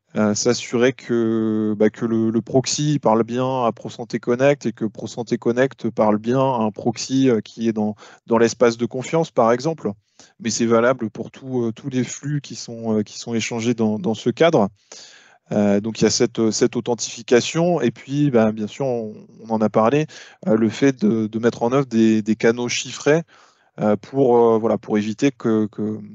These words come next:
que les, les données échangées, elles puissent être interceptées.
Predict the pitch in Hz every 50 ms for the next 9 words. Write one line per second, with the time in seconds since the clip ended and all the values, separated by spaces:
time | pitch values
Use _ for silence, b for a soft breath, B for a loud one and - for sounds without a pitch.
0 | 104 107 107 104 - - 110 107 107 107 104 104 101 98 110 107 110 113 117 117
1 | 113 - - 120 113 123 147 139 123 - 127 - 131 127 - - - - 113 -
2 | - 113 - - 107